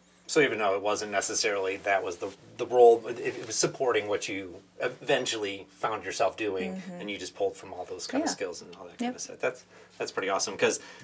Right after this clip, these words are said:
Speaker 1: I see performer, producer, casting, photojournalist, director, event planner. You mentioned a lot of those things. So,
Speaker 2: Mm-hmm.
Speaker 1: and I brought, I think you brought up photojournalism. What a project that was.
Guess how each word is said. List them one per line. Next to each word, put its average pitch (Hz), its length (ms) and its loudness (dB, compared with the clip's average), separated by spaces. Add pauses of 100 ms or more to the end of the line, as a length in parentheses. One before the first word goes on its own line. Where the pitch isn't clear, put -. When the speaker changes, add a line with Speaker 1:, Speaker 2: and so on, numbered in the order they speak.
(400)
Speaker 1:
I 147 100 8
see 131 200 4
performer, 123 600 6
producer, 117 600 4
casting, 113 540 2
photojournalist, 110 920 2
director, 117 840 6
event 117 300 0
planner. 117 360 -2
You 107 140 -6
mentioned 107 320 -6
a 110 60 2
lot 101 160 2
of 101 80 0
those 107 240 2
things. 95 360 -4
So, 98 200 0
Speaker 2:
Mm-hmm. - 80 -10 (240)
Speaker 1:
and 113 60 -6
I - 40 -2
brought, 107 220 0 (180)
I - 60 -6
think 104 180 -10
you 107 80 -12
brought 98 180 -10
up 95 80 -12
photojournalism. 98 800 -8 (420)
What 127 120 -4
a - 40 -8
project 104 400 -2
that 104 220 0
was. 92 320 -6